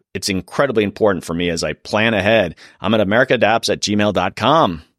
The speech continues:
And what is your adaptation story? Do people that you engage with understand what is climate adaptation?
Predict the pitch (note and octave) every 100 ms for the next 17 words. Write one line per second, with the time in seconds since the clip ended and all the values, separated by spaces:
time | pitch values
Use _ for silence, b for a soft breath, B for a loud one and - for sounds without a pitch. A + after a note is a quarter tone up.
0 | _ _ B2 G3 A3+ B2+ A2+ E3+ G#3+ D#3+
1 | G3 F#3+ D#3 D#3+ - D3+ D3 - B2 C3+
2 | F#2 C2+ - A#2 D#3 E3+ E3 C#3+ D#3 A#2+
3 | B2+ D3+ A2+ A#2+ B2+ A#2 C#3 - A#2 C3
4 | G2+ G#2 A#2+ A#2 G#2+ A2+ A2+ B2 A#2 C3
5 | C3+ C3 G2